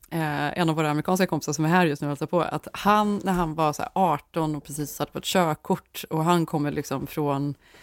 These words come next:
mitten av U S A. Han råkar köra på, <laughs> det var en hel familj med rådjur som gick över, eh, vägen.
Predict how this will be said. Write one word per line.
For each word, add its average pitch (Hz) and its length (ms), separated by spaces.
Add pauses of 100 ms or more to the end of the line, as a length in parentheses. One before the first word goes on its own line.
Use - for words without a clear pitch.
(360)
mitten 175 480
av 147 120
U 147 100
S - 100
A. 135 140 (500)
Han 220 600 (220)
råkar 165 480
köra 151 200
på, 143 340 (220)
<laughs> - 240
det 180 140
var 196 60
en 156 120
hel 160 380
familj 185 800 (920)
med 151 520
rådjur 175 560
som 175 140
gick 147 140
över, 131 320 (120)
eh, 151 160 (120)
vägen. 185 460